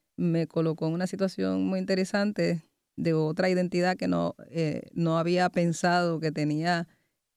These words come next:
otra dimensión en términos públicos en Puerto Rico. Sabía que la tenía, pero, eh, me hace más complejo lo que yo entiendo que es, eh, mi manera de identificarme.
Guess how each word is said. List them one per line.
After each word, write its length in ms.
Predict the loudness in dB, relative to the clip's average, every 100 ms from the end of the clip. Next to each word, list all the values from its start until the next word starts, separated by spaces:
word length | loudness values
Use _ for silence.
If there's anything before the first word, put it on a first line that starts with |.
| _
otra 260 | 2 4 4
dimensión 480 | 4 2 2 2 2
en 100 | 2
términos 360 | 0 0 -2 -6 _ -2
públicos 460 | 0 2 0 2
en 100 | 2
Puerto 260 | 0 0 2
Rico. 420 | 2 0 0 -2 -4
Sabía 320 | -2 0 2
que 80 | 0
la 80 | 0
tenía, 300 | 0 0 -2
pero, 340 | -4 -4 -6 _ _ _ _ _ -8
eh, 240 | -4 -4 -6 -14 _ _ _ -4
me 100 | -2
hace 160 | 0 0
más 120 | 0
complejo 520 | -2 0 0 0 -2
lo 140 | -6
que 160 | -6 -4
yo 80 | -4
entiendo 360 | -4 -4 -4
que 100 | -2
es, 60 | -2 -4 _ _ _
eh, 340 | -6 -6 -6 -10 _ _ _ _ _ _ _ -2
mi 180 | 0 2
manera 260 | 2 2
de 60 | 0
identificarme. 720 | 0 -2 -2 0 2 2 0